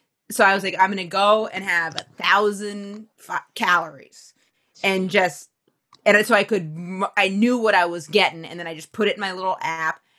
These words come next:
and I, it was so good, and I felt so bad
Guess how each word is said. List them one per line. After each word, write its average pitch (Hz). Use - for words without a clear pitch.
and 180
I, 185
it 214
was 196
so 220
good, 170
and 185
I 170
felt 170
so 196
bad 165